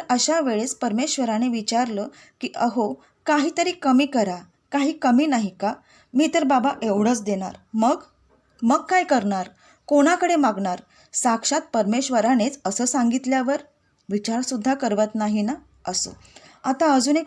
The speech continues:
उदाहरण बघा, यातलं काही उमजतंय का? आपण एखाद्या भाजीवाल्याकडे गेलो. भाजीवाला विक्रेता शिवाय शेतकरी दादासुद्धा खूप कष्टाने रात्रंदिवस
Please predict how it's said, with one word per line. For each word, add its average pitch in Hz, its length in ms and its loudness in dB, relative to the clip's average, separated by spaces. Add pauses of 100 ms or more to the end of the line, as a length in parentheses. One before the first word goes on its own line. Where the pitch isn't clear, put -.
उदाहरण 214 460 -2 (200)
बघा, 233 260 0 (200)
यातलं 233 380 0
काही 247 420 0
उमजतंय 226 500 -2
का? 196 180 -10 (580)
आपण 269 340 0 (100)
एखाद्या 269 420 -2
भाजीवाल्याकडे 214 800 -2
गेलो. 202 340 -4 (440)
भाजीवाला 262 640 0
विक्रेता 226 600 -4
शिवाय 214 400 -4
शेतकरी 214 480 -4
दादासुद्धा 208 680 -4 (420)
खूप 370 300 -4
कष्टाने 226 560 -2
रात्रंदिवस 214 840 0